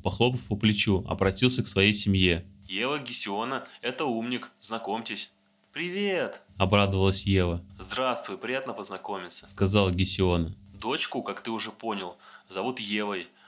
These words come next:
а о Гесионе ты уже всё знаешь», пояснил Прометей и добавил шутливо, обращаясь к Еве.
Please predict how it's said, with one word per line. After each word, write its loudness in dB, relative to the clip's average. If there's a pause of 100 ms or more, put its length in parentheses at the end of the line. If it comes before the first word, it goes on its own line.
(100)
а -2
о -2
Гесионе -4
ты -10
уже -4
всё -6
знаешь», -6
пояснил 6
Прометей 4
и -6
добавил 4
шутливо, 4
обращаясь 2
к -12
Еве. 4